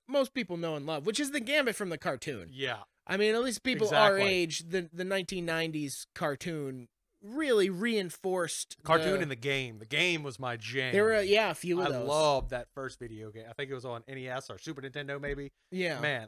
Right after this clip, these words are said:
Speaker 2: I played that game all the time. Nightcrawler was my favorite, though, for that game.
Speaker 1: Nightcrawler was
Speaker 2: But
Speaker 1: good,
Speaker 2: that is a
Speaker 1: too.
Speaker 2: good introduction, like, like you said, the cartoon, Gambit, exactly, portrays his character so well. Even though the cartoon, he was still a little more jolly than he ever was in the comics.
Speaker 1: Sure. Well,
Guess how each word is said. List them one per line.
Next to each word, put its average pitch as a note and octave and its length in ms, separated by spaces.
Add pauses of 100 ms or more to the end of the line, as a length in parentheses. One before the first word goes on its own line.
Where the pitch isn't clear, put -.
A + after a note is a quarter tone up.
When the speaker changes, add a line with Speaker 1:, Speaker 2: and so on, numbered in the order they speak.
Speaker 2:
I C#3 160
played C#3 280
that C3+ 160
game C3+ 220
all C#3 220
the C#3+ 80
time. - 200
Nightcrawler B2+ 560
was G2 140
my A2 80
favorite, G2 360
though, G2 120
for G#2 120
that D#3 180
game. D#3 80
Speaker 1:
Nightcrawler C3+ 280
was A#2+ 140
Speaker 2:
But E3 80
Speaker 1:
good, D3 60
Speaker 2:
that E3 120
is E3 120
a - 40
Speaker 1:
too. A#2+ 40
Speaker 2:
good D#3 140
introduction, C#3 640
like, A2+ 220
like C3+ 100
you C3+ 60
said, A#2 160
the A#2 60
cartoon, D3 580 (300)
Gambit, D3 460
exactly, B2+ 580 (140)
portrays F#3 520
his D#3+ 120
character D#3 440
so D#3 320
well. C3 520 (260)
Even G#3 240
though F3+ 160
the D#3+ 100
cartoon, F3 580
he D3 140
was D3+ 120
still F3 280
a C3+ 140
little C#3 180
more B2+ 180
jolly B2+ 420
than A#2+ 120
he B2 100
ever C3 180
was A#2+ 260
in G#2 40
the G2+ 80
comics. A#2+ 320
Speaker 1:
Sure. F3+ 400
Well, A#3 320